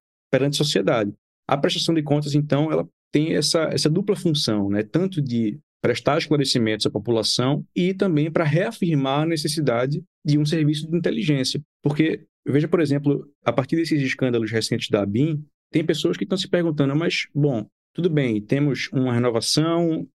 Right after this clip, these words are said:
do corpo de diretores, nós temos uma reforma do Sistema Brasileiro de Inteligência, o sisbin, promovida pelo Lula, mas assim, no fim das contas, pra que serve a abin? Pra que serve o serviço de inteligência? Por que não extingui-los,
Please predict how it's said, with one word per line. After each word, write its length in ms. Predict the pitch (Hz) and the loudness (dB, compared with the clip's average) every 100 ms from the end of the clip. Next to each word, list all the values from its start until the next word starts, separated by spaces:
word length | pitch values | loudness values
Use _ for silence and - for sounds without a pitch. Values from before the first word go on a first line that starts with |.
| - | -12
do 80 | 107 | -4
corpo 280 | 127 117 123 | -4 -2 -2
de 80 | |
diretores, 760 | 113 107 107 131 143 151 147 - | 0 0 0 0 2 0 -2 -2
nós 160 | 120 | -4
temos 300 | - 120 110 | -2 -2 0
uma 120 | 117 113 | 0 0
reforma 680 | 117 - 117 135 135 127 | 0 0 0 2 0 -2
do 340 | 110 110 110 147 - _ - | -2 -2 -2 -4 -10 _ -10
Sistema 300 | - - 110 | -4 0 0
Brasileiro 400 | 113 107 107 107 | 0 2 0 0
de 100 | 110 | -2
Inteligência, 560 | 110 107 98 113 110 | 0 0 2 0 0
o 40 | - | -2
sisbin, 580 | 117 104 104 113 107 - _ - | 0 0 2 0 0 -4 _ -2
promovida 440 | 113 110 107 107 | 0 2 0 2
pelo 240 | 113 107 | 2 2
Lula, 500 | 107 127 175 180 175 - - | 0 2 2 0 -2 -6 -6
mas 180 | 165 175 | -2 0
assim, 300 | 196 - 135 | -2 0 0
no 100 | 175 | 2
fim 120 | 214 | 0
das 160 | 190 147 | 0 -2
contas, 280 | 185 208 - | -4 -4 -4
pra 140 | 269 | -2
que 100 | 269 | -2
serve 480 | - 160 131 107 107 | 0 0 0 0 0
a 140 | 101 | 0
abin? 320 | 98 98 95 | -2 -2 -2
Pra 140 | 95 147 | -2 -2
que 80 | 180 | 0
serve 340 | - 151 156 | 2 2 2
o 40 | |
serviço 340 | 139 113 113 - | 0 0 -2 -2
de 60 | |
inteligência? 580 | 110 113 107 98 98 - | 0 0 0 0 0 -2
Por 160 | - 147 | -4 0
que 100 | 180 | 2
não 600 | 156 170 180 131 113 - - | 2 2 0 0 -2 -8 -6
extingui-los, 800 | 123 156 143 110 101 92 - | 0 0 2 2 0 -2 -10